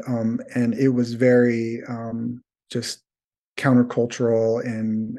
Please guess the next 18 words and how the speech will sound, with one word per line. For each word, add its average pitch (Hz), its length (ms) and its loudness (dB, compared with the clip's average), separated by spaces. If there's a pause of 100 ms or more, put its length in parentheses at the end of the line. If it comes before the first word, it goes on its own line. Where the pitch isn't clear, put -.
and 110 400 -6
surreal 120 1000 4 (600)
and, 113 560 -4 (240)
um, 113 540 -4 (720)
and 123 340 4 (340)
postmodern 131 840 4 (160)
even. 135 500 2 (1600)
And 160 320 4
he 170 320 -6
would 160 160 2
have 151 420 -2 (260)
lots 135 340 -2
of 127 260 -2 (800)
books 185 440 -2
like 135 240 4
that 127 340 -2
that 127 280 -6
would, 123 400 -2